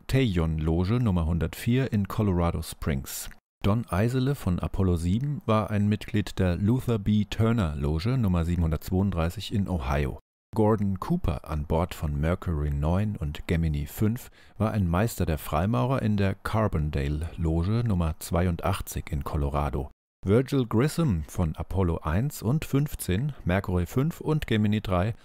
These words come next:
war ein Meister der Freimaurer von der Mitchell Loge Nummer zweihundertachtundzwanzig in Indiana. Walter Shearer Junior von Apollo sieben, Gemini sechs und Mercury acht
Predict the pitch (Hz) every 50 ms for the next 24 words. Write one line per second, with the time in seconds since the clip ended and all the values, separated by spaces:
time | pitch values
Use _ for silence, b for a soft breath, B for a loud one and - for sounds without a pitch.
0 | B B B 104 107 107 117 - 107 107 107 110 104 90 85 101 98 - - 98
1 | 92 85 - - - 69 82 87 87 87 87 87 95 92 - - 113 101 104 107
2 | 101 101 98 113 127 - - 98 92 78 73 69 69 71 73 76 85 101 110 117
3 | 104 87 82 80 76 78 - - - - 76 71 69 69 - 82 92 - - -
4 | 80 - - - 78 78 80 - 110 - - 104 98 101 - 107 95 95 90 80
5 | 69 69 69 69 67 - - - _ _ _ _ _ _ - 87 87 95 107 104
6 | - - 107 - - 120 120 117 104 104 107 120 127 - - 120 123 120 107 98
7 | 95 95 117 139 147 - - 95 87 80 - 82 - - 90 87 82 80 78 -
8 | 104 104 104 117 117 113 120 113 98 87 82 80 80 80 78 78 90 98 110 -
9 | - - - 101 - 101 95 87 - - 92 82 87 82 - 95 113 - -